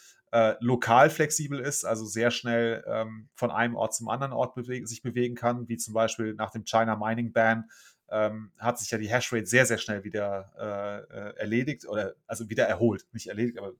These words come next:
wieder, wieder erholt. Ähm, aber auch, dass es quasi, äh, in der Lage ist, wie eine Netzbatterie zu fun-, äh, funktionieren, ne?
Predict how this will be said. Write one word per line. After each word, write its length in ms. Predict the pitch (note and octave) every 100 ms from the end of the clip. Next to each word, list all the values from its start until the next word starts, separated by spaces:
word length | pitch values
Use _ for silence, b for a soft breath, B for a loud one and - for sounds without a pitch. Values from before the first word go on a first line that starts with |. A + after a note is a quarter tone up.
| -
wieder, 280 | G2+ G2+ G2
wieder 140 | G2
erholt. 380 | F#2 B2 C#3+ - B B B _ -
Ähm, 420 | A2+ A2 G#2+ - -
aber 300 | A#2+ B2+ G2
auch, 220 | A#2+ -
dass 220 | A#2+ A#2
es 120 | A#2
quasi, 520 | - A2+ A2+ A#2 A2+ b b b _ -
äh, 300 | A2+ A2+ -
in 100 | A#2+
der 120 | A#2+
Lage 460 | A#2 A2 A#2 C#3 B2+
ist, 440 | A2 A#2+ - G#2
wie 140 | A#2 G2+
eine 200 | A#2+ A2
Netzbatterie 600 | C3+ - C3 B2 A2 A2+
zu 140 | -
fun-, 300 | A#2+ A2+ A2 - B2
äh, 200 | C3 A2
funktionieren, 640 | - A#2 - A#2 G#2+ G2+
ne? 220 | G#2+ D#3+